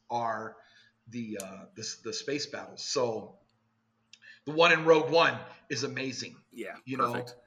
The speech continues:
Speaker 1: know? Yeah. So I really liked it. It, it was short and sweet and to the point, and then it cuts, you know, and the, the next scene is just amazing when the sand swallows up the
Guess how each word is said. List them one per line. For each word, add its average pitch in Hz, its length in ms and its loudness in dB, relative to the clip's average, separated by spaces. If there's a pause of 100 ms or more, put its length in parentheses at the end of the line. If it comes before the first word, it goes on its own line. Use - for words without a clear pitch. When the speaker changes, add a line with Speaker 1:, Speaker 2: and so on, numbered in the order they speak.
(440)
Speaker 1:
know? 160 80 -6
Yeah. 151 360 -2 (220)
So 135 640 2
I 180 80 12
really 220 280 4
liked 143 260 2
it. 120 120 -6 (120)
It, 180 180 -4
it 185 40 8
was 165 140 2
short 233 480 0 (420)
and 139 120 -6
sweet 214 560 -2
and 127 160 -10
to 170 100 -4
the 160 100 -2
point, 151 420 -2 (340)
and 147 100 -4
then 147 120 -2
it - 180 -10
cuts, - 580 -2
you 120 120 -8
know, 113 280 -10
and 110 360 -12 (480)
the, 139 100 -8 (280)
the 143 60 0
next 151 460 -2
scene 151 280 -4
is 113 200 -10
just - 220 -8
amazing 113 480 -10
when 104 240 -12 (1120)
the 120 80 -8
sand 123 480 -6
swallows 117 460 -4
up 120 200 -8
the 101 260 -10